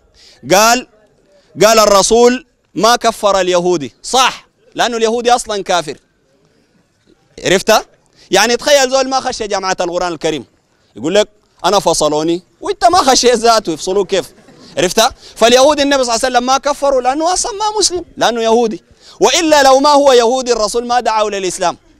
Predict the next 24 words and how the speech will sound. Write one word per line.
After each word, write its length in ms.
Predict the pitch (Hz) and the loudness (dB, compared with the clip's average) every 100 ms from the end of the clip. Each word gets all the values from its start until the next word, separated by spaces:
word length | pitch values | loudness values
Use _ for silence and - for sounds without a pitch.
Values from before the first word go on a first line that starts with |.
| _ _ _ _ - | _ _ _ _ 0
هو 80 | 311 | 2
مسلم 380 | 339 - 240 202 | 4 2 -2 0
تاني، 240 | 220 220 | 0 0
النبي 280 | 220 214 190 | -4 -2 -2
يدعوه 260 | 185 208 | -2 -4
للإسلام. 480 | 196 180 170 208 240 _ _ _ _ _ _ _ 139 | -4 -4 -2 -2 -2 _ _ _ _ _ _ _ -4
عرفت؟ 240 | 180 233 247 _ _ - - | -2 0 -2 _ _ -20 -2
فالكلام 760 | - 208 202 202 226 254 262 | 2 4 4 2 2 2 2
ده 120 | 254 | 0
أنت 140 | 254 240 | 0 -2
ما 120 | 226 | -2
عارف 260 | 220 208 190 | -2 -4 -4
أنت 140 | 190 | -6
جايبه 280 | 175 185 170 | -2 -2 -2
من 140 | 160 | -6
وين. 240 | 180 208 - _ - | -4 -6 -8 _ -12
نحن 200 | 170 175 | -4 0
برضو 240 | 202 214 | 0 0
دارين 280 | 190 185 202 | -2 0 -2
الناس 280 | 190 202 190 | -4 -4 -2
يا 60 | 175 | -4
أخواننا 420 | 202 202 208 220 _ _ _ _ | -2 -2 -2 -6 _ _ _ _
يصححوا 600 | 151 190 277 269 240 220 | -2 0 0 -2 -2 -2
القراية. 520 | 208 190 208 208 180 | -2 0 2 2 0